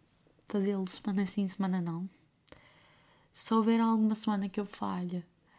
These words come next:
é porque realmente não estava para aí virada e também não quero que uma coisa seja forçada. Não quero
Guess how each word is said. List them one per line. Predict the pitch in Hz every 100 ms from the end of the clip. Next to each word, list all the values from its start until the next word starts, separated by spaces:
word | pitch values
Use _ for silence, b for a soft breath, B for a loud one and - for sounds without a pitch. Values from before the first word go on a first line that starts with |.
| b b _
é | -
porque | - 208 196 -
realmente | 208 196 190
não | 190
estava | 202 - 190
para | 185 185
aí | 180
virada | 175 175 175
e |
também | 185 190 190
não | 180
quero | 185 180
que | - -
uma | 175
coisa | 180 170
seja | 170 185 165
forçada. | - - 180 175 175 180 _
Não | 185
quero | 180 185 180 185